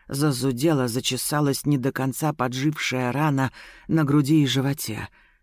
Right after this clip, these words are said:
Варя неосторожно поддела краешек с трупа у ключицы ногтем, потянула, отрывая и обнажая розоватую тонкую кожу. Никого в бане не было. Но она поклонилась.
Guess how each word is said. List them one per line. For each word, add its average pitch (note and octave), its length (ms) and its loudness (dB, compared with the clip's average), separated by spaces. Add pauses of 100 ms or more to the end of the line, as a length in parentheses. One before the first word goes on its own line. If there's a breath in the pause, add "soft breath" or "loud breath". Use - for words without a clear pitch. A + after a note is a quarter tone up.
(120)
Варя C#3 320 2
неосторожно C3+ 720 2
поддела C3 560 0
краешек C3+ 580 -2
с - 80 -14
трупа C#3+ 440 0
у D3 100 2
ключицы C3+ 640 -2
ногтем, C#3+ 480 -2 (400 soft breath)
потянула, D#3+ 720 2
отрывая D3+ 560 2
и D3 100 0
обнажая C#3+ 560 2
розоватую C3 640 0
тонкую C3+ 460 0
кожу. - 420 -6 (560 soft breath)
Никого D#3 460 2
в E3+ 80 -2
бане D#3+ 260 4
не D3+ 180 4
было. G#2 340 -4 (460)
Но D3 240 4
она A#2+ 360 0
поклонилась. C3 840 -2